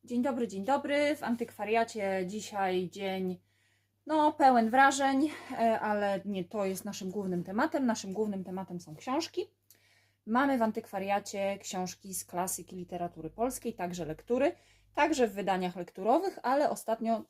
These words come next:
coraz częstszy trend, tylko nie wydania lekturowe. Także, y, mamy oczywiście takie nielekturowe też. Pies dobrze wychowany, dla wszystkich psich, y, rodziców, y, podręcznik. Mamy w antykwariacie dział książki o zwierzętach, gdzie jest dział o zwierzętach domowych,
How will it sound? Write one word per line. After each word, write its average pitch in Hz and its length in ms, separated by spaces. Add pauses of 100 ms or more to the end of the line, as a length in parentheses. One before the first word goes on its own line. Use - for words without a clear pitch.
coraz 208 400
częstszy 202 480
trend, 196 320
tylko 254 360
nie 190 160
wydania 175 360
lekturowe. 165 540
Także, 175 300 (520)
y, 202 100
mamy 220 360
oczywiście 175 520
takie 175 280
nielekturowe 208 640
też. - 360 (440)
Pies 302 300
dobrze 208 280
wychowany, 226 580
dla 208 120
wszystkich 196 560
psich, - 580
y, 180 260
rodziców, 208 680
y, 180 320 (140)
podręcznik. 220 720
Mamy 247 340
w 214 40
antykwariacie 202 720 (380)
dział 196 240
książki - 440
o 175 60
zwierzętach, 233 680
gdzie 196 320
jest 180 200
dział 175 180
o 175 60
zwierzętach 160 480
domowych, 233 540